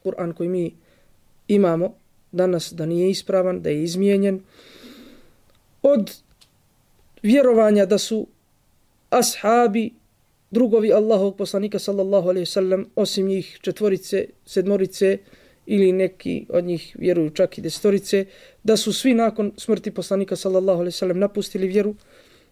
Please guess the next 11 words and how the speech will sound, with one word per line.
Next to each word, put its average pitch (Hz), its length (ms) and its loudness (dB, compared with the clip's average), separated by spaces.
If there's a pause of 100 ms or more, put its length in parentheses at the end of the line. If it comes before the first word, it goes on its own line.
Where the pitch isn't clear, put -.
(480)
da 185 140 0
su 175 200 -4
postali 185 340 -2
murtedi, 190 520 -4
da 170 80 -2
su - 160 -12
postali 175 380 -4
nevjernici. 180 640 -2 (1300)
Zatim 233 380 2
vjerovanje 202 540 2 (1900)
da 226 560 2